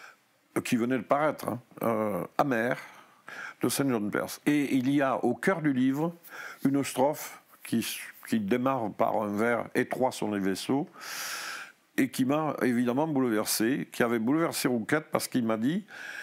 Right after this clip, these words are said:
Écoute, c'est incompréhensible, ce livre, on dirait que, euh, vous vous êtes inspirés l'un de l'autre. » Alors bon, euh,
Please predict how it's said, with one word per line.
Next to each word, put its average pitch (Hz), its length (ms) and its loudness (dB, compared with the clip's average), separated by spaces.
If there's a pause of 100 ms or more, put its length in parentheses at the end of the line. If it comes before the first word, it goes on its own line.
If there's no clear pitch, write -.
(580)
Écoute, 127 300 0
c'est 127 180 0
incompréhensible, 127 760 0
ce - 160 0
livre, 190 500 2
on 131 100 2
dirait 131 340 2
que, 110 340 0 (240)
euh, 117 160 2 (160)
vous 113 260 2
vous 123 220 2
êtes - 160 -2 (480)
inspirés 139 480 0
l'un 135 160 2
de 110 160 0
l'autre. » 71 320 -2 (1200)
Alors 113 280 2
bon, 135 460 0
euh, 80 260 0